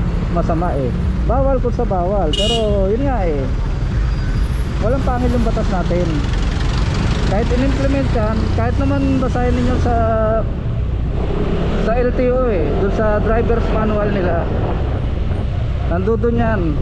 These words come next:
Kasi ano yan, mga pare, <laughs> hindi pa pwedeng ganun kasi nagmotor tayo, mga pare. Pwede ba naman yung, yung ganyan na, ayan, oh, nasa likuran natin, ah, nasa likuran tayo.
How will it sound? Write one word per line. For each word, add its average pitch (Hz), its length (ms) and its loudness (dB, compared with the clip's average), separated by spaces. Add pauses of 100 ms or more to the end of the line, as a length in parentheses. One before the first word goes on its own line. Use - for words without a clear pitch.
(3250)
Kasi - 160 0
ano 285 240 0
yan, 294 160 2
mga 269 320 0
pare, 254 240 0 (720)
<laughs> - 800 -2
hindi 302 160 0
pa 320 160 0
pwedeng 311 340 0
ganun 269 300 0
kasi 240 240 0
nagmotor 247 480 0
tayo, 240 320 2
mga 233 240 0
pare. 208 340 0 (1500)
Pwede 254 200 0
ba 285 160 0
naman 285 240 0
yung, 277 200 2
yung 262 60 0
ganyan 254 300 0
na, 247 240 0
ayan, 269 160 0
oh, 226 160 0
nasa 196 240 0
likuran 196 320 0
natin, 190 400 0 (320)
ah, 196 80 0
nasa 202 240 0
likuran 202 400 0
tayo. 190 480 2